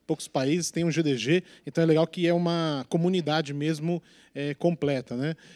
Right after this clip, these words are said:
É, tem outros programas, tem programas pra startups, né, como a aceleradora do Google,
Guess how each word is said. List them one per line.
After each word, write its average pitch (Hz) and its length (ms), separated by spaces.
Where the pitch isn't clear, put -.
É, 143 540
tem 180 140
outros 180 160
programas, 160 400
tem 156 100
programas 156 300
pra 156 100
startups, 147 880
né, 147 120
como 147 340
a 131 80
aceleradora 147 720
do 127 100
Google, 135 520